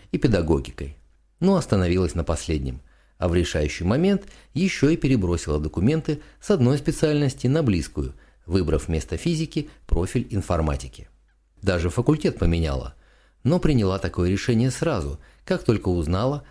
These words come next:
что Алиса поступает на информатику. Разницы большой не было, но Марина отчего-то хотела быть поближе к этой девочке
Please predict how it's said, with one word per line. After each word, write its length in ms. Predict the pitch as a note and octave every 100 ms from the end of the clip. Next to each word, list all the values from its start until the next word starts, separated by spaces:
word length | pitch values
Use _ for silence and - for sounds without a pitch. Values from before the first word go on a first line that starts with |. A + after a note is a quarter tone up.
| -
что 260 | - - E3+
Алиса 340 | G2 A2+ C#3+
поступает 600 | - - G#2+ E2 D#2+ D#2
на 120 | D#2
информатику. 720 | D2+ - D#2+ D2+ C#2+ C#2+ C#2 - _ _ _ _ _ _ _ -
Разницы 500 | E2+ F#2 F2 F2 F2+
большой 340 | E2 D#2+ -
не 140 | F#2 E3
было, 280 | F#3+ F#3+ F#3+ - -
но 140 | G#2 G#2
Марина 400 | F2 F2 C3 D3+
отчего-то 440 | C3 - C3+ D3
хотела 420 | - F#2 A#2 G#2+
быть 200 | F2 F2+
поближе 380 | - F2 G2+ G2
к 80 | F#2+
этой 220 | G#2 B2
девочке 560 | C#3+ D3+ E2 - -